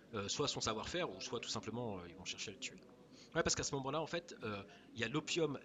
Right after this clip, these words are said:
légal, euh, et l'opium de contrebande. Ouais, la, la Chine et l'opium, euh, euh, c'est,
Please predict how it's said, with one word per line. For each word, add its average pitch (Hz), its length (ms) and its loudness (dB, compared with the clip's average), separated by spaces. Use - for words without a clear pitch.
légal, 143 580 2
euh, 110 240 2
et 113 60 0
l'opium 135 260 2
de 151 80 -2
contrebande. 120 540 -2
Ouais, 113 180 4
la, 90 220 -2
la 95 100 -2
Chine - 240 2
et 117 40 2
l'opium, 120 420 2
euh, 98 260 0
euh, 87 380 -6
c'est, - 200 2